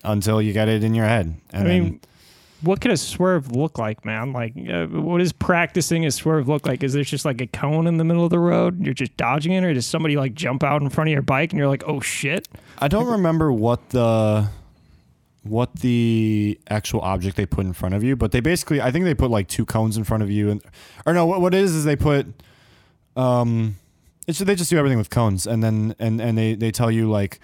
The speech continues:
Speaker 1: you know, "When you hit this cone, swerve right, and then when you hit that cone," not hit it, but, like, when you get to that checkpoint, "swerve back left, and we wanna see how tight you can make that, that thing," or something. I, I don't remember. It was three years ago, but, um,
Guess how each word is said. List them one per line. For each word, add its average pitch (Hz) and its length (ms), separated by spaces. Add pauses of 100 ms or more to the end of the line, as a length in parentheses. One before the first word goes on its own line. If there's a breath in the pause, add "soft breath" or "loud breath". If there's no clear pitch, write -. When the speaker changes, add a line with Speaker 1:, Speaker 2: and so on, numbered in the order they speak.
(460 soft breath)
Speaker 1:
you 120 80
know, 110 100
"When 117 200
you 120 80
hit 135 320
this 131 200
cone, 113 600 (240)
swerve 123 500
right, 110 400 (600 soft breath)
and 113 120
then 113 80
when 113 100
you 107 80
hit 107 180
that 135 240
cone," 98 540
not 117 180
hit 92 180
it, 80 160
but, 90 120
like, 87 200
when 98 80
you 98 60
get 92 160
to - 100
that 98 320
checkpoint, 90 580 (280 soft breath)
"swerve 107 300
back 98 280
left, 92 320
and 98 80
we 98 80
wanna 101 180
see 98 480
how 95 240
tight 98 300
you 90 120
can 92 140
make 87 220
that, 80 300 (440)
that 87 240
thing," 73 360
or 95 80
something. 123 360
I, 98 120
I - 20 (120)
don't 160 80
remember. 113 280
It 90 60
was 92 180
three 110 180
years 98 220
ago, 85 220
but, 87 220 (920 soft breath)
um, 98 540